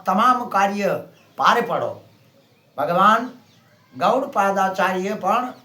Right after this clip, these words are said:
અતિશય ખુશ થઈ ગયા. હા, અને પછી ત્યાંથી આગળ ચાલ્યા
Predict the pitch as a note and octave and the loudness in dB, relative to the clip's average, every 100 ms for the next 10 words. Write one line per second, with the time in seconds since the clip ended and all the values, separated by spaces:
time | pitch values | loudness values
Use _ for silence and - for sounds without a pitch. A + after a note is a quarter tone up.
0 | _ _ - F3 F#3+ A3+ A#3 G3 A3+ A3+ | _ _ -6 -4 -4 -6 -6 -4 0 -2
1 | - A3 G3+ - F#3+ G#3 G#3 A3 D#3+ - | -2 -8 -8 -6 -6 -4 0 2 2 0
2 | - _ _ _ _ - F3+ A#3 - - | -16 _ _ _ _ -4 0 0 -4 -18
3 | _ _ _ _ F#3+ A3+ G3+ F#3+ G3 A#3 | _ _ _ _ -2 0 -2 -4 -4 -2
4 | G#3 - - _ _ _ _ _ _ _ | -4 -4 -14 _ _ _ _ _ _ _
5 | - - - - - - F3+ G3 F#3+ G#3+ | -20 -20 -20 -20 -20 -4 2 2 2 -4
6 | A#3+ C4 - _ _ - _ - _ D#3+ | -6 -8 -16 _ _ -20 _ -20 _ 0
7 | F#3 A3 B3 A3+ - F3+ G#3 B3 G3 F3 | 0 0 -4 -4 -2 0 2 2 2 0